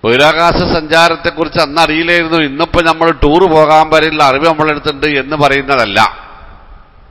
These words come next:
"ഇന്ന മിൻ അശ്റാത്തി സാഅത്തി അൻ യുർഫഅൽ ഇൽമു വ യക്സുറൽ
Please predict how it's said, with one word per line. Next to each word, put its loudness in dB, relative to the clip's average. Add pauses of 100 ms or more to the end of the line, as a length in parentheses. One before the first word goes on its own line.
(880)
"ഇന്ന -4
മിൻ -2
അശ്റാത്തി 0
സാഅത്തി -2
അൻ 2
യുർഫഅൽ 2
ഇൽമു -4
വ 2
യക്സുറൽ 0